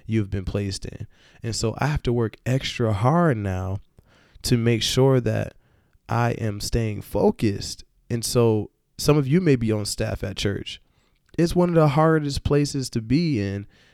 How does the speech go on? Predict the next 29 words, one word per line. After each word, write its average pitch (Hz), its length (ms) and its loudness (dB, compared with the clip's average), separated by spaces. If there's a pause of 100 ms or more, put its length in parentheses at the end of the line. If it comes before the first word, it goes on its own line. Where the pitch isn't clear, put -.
because 120 320 0
you're 120 260 0
always 127 600 4
at 107 180 -2
the 92 80 -6
church, 135 380 0
right? 110 280 0
And 101 140 -6
it's - 140 -6
super 117 260 0
easy 117 320 2
to 98 80 -2
get 95 220 -4
stuck - 600 -2
on 92 220 -4
staff - 800 -4 (320)
and 90 100 -10
forget 98 480 0
why 95 240 0
you're 90 300 -4 (240)
in 107 220 -2
there - 360 -6
in 98 140 -8
the 87 60 -10
first - 400 -4
place. - 400 -10 (400)
And 113 100 -4
so 98 180 -4
prayer, 107 640 4